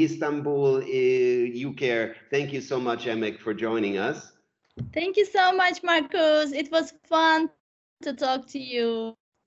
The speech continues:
Speaker 1: And, uh, this is it. Thank you very much for listening. Stay safe. Bye-bye.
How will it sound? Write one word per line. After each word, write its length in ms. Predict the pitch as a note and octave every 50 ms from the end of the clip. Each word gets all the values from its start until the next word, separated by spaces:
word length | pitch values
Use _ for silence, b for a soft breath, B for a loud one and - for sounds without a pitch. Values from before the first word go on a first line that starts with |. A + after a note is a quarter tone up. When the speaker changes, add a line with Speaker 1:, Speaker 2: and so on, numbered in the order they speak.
| _
Speaker 1:
And, 600 | A2 A2+ A#2 A#2+ A#2+ A#2+ A#2+ B2 B2 B2 A#2+ A#2+ B2 C3
uh, 260 | B2 B2 B2 B2 B2 A2+ C#3
this 160 | C#3 C3+ C#3
is 140 | C#3+ C#3 D#3+
it. 240 | D3+ A#2 - - -
Thank 240 | B2 B2+ C3 C3 C3+
you 80 | C#3
very 200 | B2+ C3 C3 C3
much 200 | B2+ C3 B2+ B2+
for 160 | - - C3+ B2+
listening. 720 | C#3 C#3+ C#3+ C#3+ C#3+ D3+ D3 D3 D3+ D3+ D3 - - - -
Stay 280 | - - - C3 C3+ C#3+
safe. 400 | C3+ - D#3+ D#3+ D3+ D3+ D3+ - - - - - _ _ _ _ _ _ _ _ _ _
Bye-bye. 580 | E2+ F2+ F#2 F#2+ G2 G2+ G#2 G2+ G#2 G#2 G#2